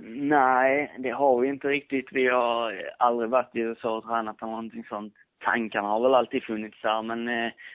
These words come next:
man ser ju hur det går för Norén och, eh, det gänget som är över där, och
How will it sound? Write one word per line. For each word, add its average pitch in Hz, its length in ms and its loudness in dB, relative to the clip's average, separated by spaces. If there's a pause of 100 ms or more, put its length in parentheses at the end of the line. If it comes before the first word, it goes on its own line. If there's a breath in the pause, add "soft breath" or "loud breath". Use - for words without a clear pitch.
man 123 160 -2
ser 131 120 -2
ju 117 540 4
hur 117 240 0
det 117 80 0
går 117 240 0
för 117 200 -2
Norén 113 640 -2
och, 110 460 -8
eh, 110 180 -6 (640 loud breath)
det 113 140 -2
gänget 107 440 -6
som 110 200 -8
är 110 120 -6
över 104 160 -6
där, 101 240 -2
och 101 600 -8